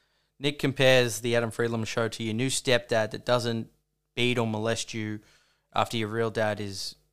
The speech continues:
you know, just leaves and doesn't care anymore for you. And it's quite fitting. It makes a lot of sense. Um, they also say they're going the Tim Dillon, Joe Rogan route with a, you know, they're gonna have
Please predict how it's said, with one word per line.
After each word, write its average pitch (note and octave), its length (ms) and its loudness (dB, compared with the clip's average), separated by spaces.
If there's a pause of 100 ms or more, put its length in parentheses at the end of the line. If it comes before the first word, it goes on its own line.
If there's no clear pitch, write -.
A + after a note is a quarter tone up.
you A2 80 -14
know, G2+ 220 -10 (1000)
just - 220 -8
leaves G#2+ 560 -2 (680)
and A2 100 -4
doesn't G#2 200 0
care G#2 260 -2
anymore G2+ 260 -8
for - 200 -14
you. - 60 -16 (1300)
And A#3+ 160 0
it's A3 100 0
quite - 220 2
fitting. - 260 -8 (340)
It - 60 -12
makes F3+ 240 -2
a A#2+ 60 -2
lot G#2+ 120 -2
of - 80 -10
sense. - 360 -16 (1120)
Um, A#2+ 600 2 (600)
they B2+ 120 6
also C#3 220 4
say B2 260 4
they're A2+ 120 0
going B2 240 2
the A2 80 -6
Tim A#2+ 300 -2
Dillon, A2 640 -4
Joe A#2+ 160 0
Rogan A2+ 420 0
route A2 300 -4
with G2+ 180 -18
a, G2 360 -10
you A2 80 -14
know, G2 100 -10
they're G2 140 -10
gonna G2+ 140 -8
have F#2+ 260 -10